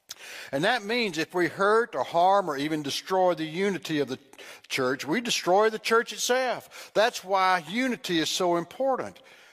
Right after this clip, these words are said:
In Acts chapter two, we looked at this last week. Verse forty-two says, "They were devoting themselves to the apostles' teaching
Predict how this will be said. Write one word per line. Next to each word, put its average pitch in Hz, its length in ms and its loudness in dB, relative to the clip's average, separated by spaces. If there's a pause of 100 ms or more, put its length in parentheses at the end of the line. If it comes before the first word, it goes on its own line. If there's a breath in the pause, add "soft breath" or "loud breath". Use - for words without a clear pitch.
(580 loud breath)
In 160 160 -2
Acts 196 380 -2 (300)
chapter 190 340 0
two, 170 500 -4
we 123 140 -4
looked 143 260 -2
at 131 120 -12
this 143 240 -4
last 143 380 -2
week. 139 300 -6 (1040 loud breath)
Verse 151 360 -2
forty-two 165 560 -2
says, 143 320 0
"They 143 140 0
were 131 160 -6
devoting 165 500 0
themselves 180 600 0
to 147 160 -4
the 127 120 -2
apostles' 123 680 -2
teaching 196 580 -8